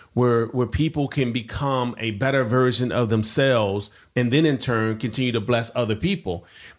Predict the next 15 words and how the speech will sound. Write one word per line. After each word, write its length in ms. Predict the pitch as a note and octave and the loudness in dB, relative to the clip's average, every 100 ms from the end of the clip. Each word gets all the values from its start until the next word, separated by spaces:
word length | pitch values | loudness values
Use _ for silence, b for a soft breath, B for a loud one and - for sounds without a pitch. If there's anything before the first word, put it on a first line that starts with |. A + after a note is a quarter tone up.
| - | -4
And 120 | C3+ | -2
so 160 | C#3+ C#3+ | 0 0
if 120 | G#2 | 0
that's 280 | D3 G3 - | 0 0 -2
the 80 | A#2+ | -6
case, 520 | - G#3+ E3 B2 - | -2 0 0 0 -2
then 520 | B2+ B2+ A#2 A#2 A2+ b b _ - | -2 0 0 -4 -8 b b _ -2
I 260 | B2 D#3+ F3+ | 2 2 2
have 300 | D3 C3+ B2+ | 0 -2 -2
to 120 | B2+ | -2
have 600 | A#2 A#2+ A#2 A2 A2 G#2+ - | 0 0 0 0 0 -4 -8
some 320 | - - E3 E3+ | -2 0 -2 -4
type 360 | - C#3+ B2+ - | -2 -2 -4 -4
of 640 | B2+ A#2 A2 G#2 G2+ G2 - _ - | 0 2 2 2 0 -4 -18 _ -12
growth 800 | G2 G2+ B2+ G3 A2 A2+ - - | -2 4 6 8 6 2 -4 -16